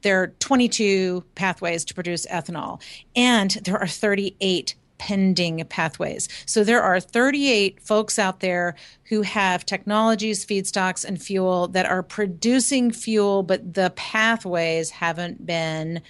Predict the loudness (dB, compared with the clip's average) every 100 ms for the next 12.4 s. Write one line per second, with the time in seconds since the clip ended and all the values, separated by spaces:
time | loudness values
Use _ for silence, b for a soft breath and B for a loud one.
0 | b -10 -8 -2 0 0 -2 -2 -2 -4
1 | -2 2 2 2 0 0 2 0 0 -6
2 | -4 -6 -4 -6 -2 -2 -2 -4 -4 -6
3 | -10 -8 -4 -4 -4 -10 -12 B B 0
4 | 6 6 4 0 0 2 4 4 2 0
5 | 0 0 2 2 0 B B B _ -4
6 | 0 -2 -2 0 2 2 0 -2 2 2
7 | 2 0 -2 B B -6 -4 -2 -2 -2
8 | -2 -4 -4 -6 -4 -2 0 0 0 -2
9 | -2 -6 0 2 4 2 0 0 -2 -2
10 | -4 -2 -2 0 -2 -2 -4 -6 -2 -2
11 | -2 -4 -4 -6 -4 -2 0 -2 0 2
12 | 4 4 4 2